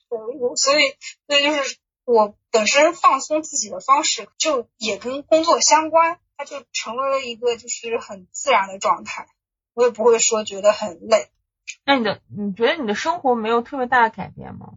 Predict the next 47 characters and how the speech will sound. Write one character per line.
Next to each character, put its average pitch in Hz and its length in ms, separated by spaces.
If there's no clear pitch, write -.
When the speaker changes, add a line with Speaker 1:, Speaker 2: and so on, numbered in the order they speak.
Speaker 2:
就 190 80
是 151 400
之 170 140
前 170 200
的 151 120
时 - 140
候， 190 180
就 185 100
没 175 120
有 220 140
特 - 260
别 180 140
大 156 140
的 156 100
改 127 160
变， 185 160
或 202 80
者 190 80
心 233 240
态？ 240 260
Speaker 1:
心 392 100
态 392 160
特 240 140
别 196 80
大 190 120
的 185 80
改 - 160
变， 160 140
Speaker 2:
嗯， 226 80
嗯。 226 40
Speaker 1:
心 196 260
态 196 180
就 - 80
是 233 120
我 196 160
终 302 260
于 226 140
不 190 140
用 214 360
面 269 180
对 240 140
面 254 200
的 196 60
受， 226 280
受 - 260
气 - 280
了。 - 180